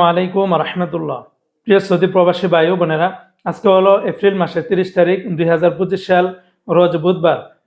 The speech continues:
এখনকার এই ভিডিওতে আজকে সৌদি আরবের সকল এক্সচেঞ্জের রিয়ালের রেট, ব্যাংক রেট, বিকাশ রেট, ক্যাশ রেট কত, বিস্তারিত তথ্যগুলি এই ভিডিওর মাধ্যমে আপনারা জেনে নিতে পারবেন। গতকালকে থেকে আজকে আবার সৌদি আরবের বিভিন্ন এক্সচেঞ্জে রিয়ালের রেটটা কিছুটা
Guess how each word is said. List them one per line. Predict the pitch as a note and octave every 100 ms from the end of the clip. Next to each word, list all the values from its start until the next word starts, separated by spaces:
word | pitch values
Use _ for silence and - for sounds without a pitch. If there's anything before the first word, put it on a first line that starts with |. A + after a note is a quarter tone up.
| -
এখনকার | F#3 F#3 F#3+ G3
এই |
ভিডিওতে | F#3+ G3+ F3+ D#3+
আজকে | - G3+
সৌদি | E3+ E3+ F#3+
আরবের | F#3 E3 E3 - _ _ -
সকল | E3 F#3 F#3
এক্সচেঞ্জের | F#3 F3 F3 F#3 F3 G3 D#3+
রিয়ালের | F3 F3+ F3+ F3
রেট, | F3+ D3+
ব্যাংক | D#3+ E3+
রেট, | E3 D#3+
বিকাশ | E3+ E3
রেট, | F#3 -
ক্যাশ | E3+ -
রেট | F3 G3
কত, | F3 F#3 G3 _ _ _
বিস্তারিত | F3+ F3 F#3 F3+ F#3
তথ্যগুলি | E3+ E3+ F3 E3+ E3 -
এই | F3+
ভিডিওর | E3+ F3+ E3+
মাধ্যমে | D#3+ D#3 F3 D#3+
আপনারা | E3 D#3+ D#3+
জেনে | F3 D#3+
নিতে | D3 D#3
পারবেন। | F3 F3 G#3 G#3+ _ _ _ _ _ _ -
গতকালকে | E3+ F3+ F#3 G3 G3+ G#3
থেকে | G3 E3 G3 - - _ G3+
আজকে | F#3+ - D#4
আবার | A#3 F#3 F3
সৌদি | F3 E3+ F#3
আরবের | F#3+ F#3+ G3 G3 - _ _ D#3
বিভিন্ন | F3 F3 F#3+ G3
এক্সচেঞ্জে | F3+ F3+ F3 F3+
রিয়ালের | E3+ E3+ F3
রেটটা | F3 F#3+ -
কিছুটা | - F3